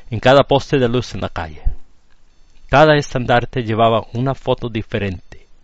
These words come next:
cada foto con un trío de personas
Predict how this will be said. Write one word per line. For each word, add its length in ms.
cada 240
foto 380
con 160
un 140
trío 320
de 80
personas 800